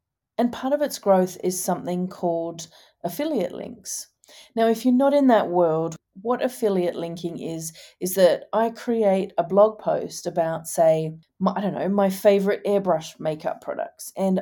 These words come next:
I mention specific things that I love, the specific products, and I can create a link to that product where it's available online. And in this case, and what I'm referring to in this episode, Amazon.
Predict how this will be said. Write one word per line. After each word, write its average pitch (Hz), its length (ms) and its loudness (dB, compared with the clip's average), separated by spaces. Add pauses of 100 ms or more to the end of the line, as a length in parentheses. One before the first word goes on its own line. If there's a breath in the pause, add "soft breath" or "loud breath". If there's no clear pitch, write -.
I 185 100 2
mention 214 500 -2
specific 185 640 -10
things 175 380 -10
that 165 100 -8
I 165 140 -4
love, 185 600 2 (200)
the 185 60 -12
specific 180 500 -8
products, - 500 -6 (140)
and 202 100 0
I 214 80 2
can 220 240 -4
create 226 480 0
a 214 80 2
link 233 600 -4
to - 160 -8
that - 280 -2
product - 680 -4 (420)
where 190 320 2
it's - 180 -2
available 175 500 0
online. 185 640 0
And 226 200 0
in 226 140 2
this 262 200 0
case, 160 540 -4
and 185 100 -2
what 202 140 0
I'm 196 180 4
referring 170 520 -4
to - 180 -12
in 160 180 -6
this 160 180 -10
episode, 156 640 -6 (180)
Amazon. 185 640 0